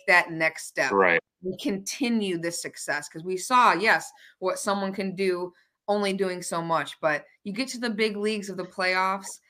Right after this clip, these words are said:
Speaker 1: and you need that dual threat. And that's, you know, true also in the, in the professional field, you know, of N F L, that you need that mobile quarterback to have that dual threat, to be, you know,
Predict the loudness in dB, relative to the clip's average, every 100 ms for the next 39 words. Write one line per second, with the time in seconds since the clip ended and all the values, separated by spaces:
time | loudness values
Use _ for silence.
0 | _ -8 -2 0 -2 -4 -4 -2 0 4
1 | 2 2 -2 -2 -6 -6 -6 -6 -14 _
2 | _ -6 0 0 0 -2 -2 -2 -8 _
3 | -4 0 2 2 0 0 0 0 -2 -2
4 | -4 0 2 2 0 -4 -4 -6 _ -8
5 | -6 -6 -8 -6 -6 -8 -6 -6 -4 -2
6 | -2 4 6 6 2 -4 -4 -2 -2 0
7 | 4 4 4 0 0 0 0 0 2 0
8 | 0 2 2 4 0 0 0 -2 0 2
9 | 2 0 -16 -20 -6 -6 -2 -2 0 0
10 | 0 -2 0 0 0